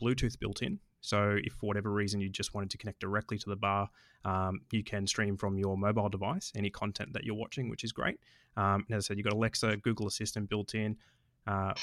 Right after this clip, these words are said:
one of my <laughs> favorite features is, uh, the voice control with either of those voice assistants, actually. Uh,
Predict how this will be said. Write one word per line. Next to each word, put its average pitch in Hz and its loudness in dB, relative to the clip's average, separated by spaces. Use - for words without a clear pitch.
one 120 8
of 123 8
my 107 10
<laughs> - -4
favorite 127 6
features 101 2
is, 101 0
uh, 98 2
the 107 -2
voice 104 6
control 104 2
with 101 2
either 107 6
of 92 -2
those 95 0
voice 95 -2
assistants, - -6
actually. 95 -2
Uh, 101 4